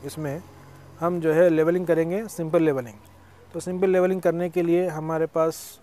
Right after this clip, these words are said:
dumpy level है, dumpy level जैसा आप देख सकते हैं, उसके बाद stand है,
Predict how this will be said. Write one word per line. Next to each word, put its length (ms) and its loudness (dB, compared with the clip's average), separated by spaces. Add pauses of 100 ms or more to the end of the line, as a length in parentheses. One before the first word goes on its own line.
dumpy 320 -4
level 260 4
है, 140 0 (840)
dumpy 220 -4
level 140 4
जैसा 220 -2
आप 60 0
देख 180 -4
सकते 260 -4
हैं, 220 -6 (520)
उसके 220 -6
बाद 240 2
stand 400 2
है, 200 0